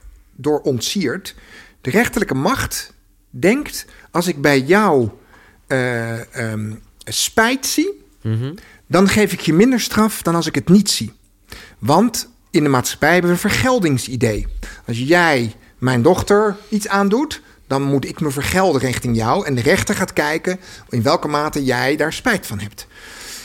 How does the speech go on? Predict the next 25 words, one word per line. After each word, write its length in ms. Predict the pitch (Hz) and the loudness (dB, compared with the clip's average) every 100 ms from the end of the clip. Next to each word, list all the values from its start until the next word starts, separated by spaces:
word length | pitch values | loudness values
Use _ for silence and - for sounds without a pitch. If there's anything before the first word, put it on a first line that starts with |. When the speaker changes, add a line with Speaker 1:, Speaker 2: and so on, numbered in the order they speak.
| - - - | -20 -20 -2
Speaker 1:
Maar 160 | 180 | 2
wat 280 | 214 185 165 | 4 2 0
blijkt 300 | 170 247 269 | 4 4 4
wetenschappelijk, 540 | 170 139 - 120 135 160 | 2 2 0 -4 -4 0
dat 80 | |
de 60 | 175 | 2
rechter 420 | 190 - 175 220 - | 2 2 2 2 -2
zo 300 | 120 214 269 | 4 4 4
onbekwaam 640 | 214 165 - 165 170 143 | 2 2 0 0 2 2
is 300 | 117 104 - | -2 -6 -8
in 180 | - 139 | -2 0
zijn 140 | 131 135 | 0 0
eigen 320 | 147 147 131 | 0 0 -2
emotionele 400 | 123 - 127 117 | -2 -2 -4 -4
vorming 320 | 123 117 113 | -2 -2 0
of 120 | 135 | -2
die 100 | 127 | -2
van 100 | 113 | -2
een 80 | 107 | -2
ander, 240 | 147 131 123 | -2 -4 -2
dat 140 | 127 | -4
hij 80 | 123 | -4
geen 320 | - 147 143 | -6 -4 -4
idee 300 | 123 117 113 98 | -4 -4 -8 -12
heeft. 300 | - - | -16 -20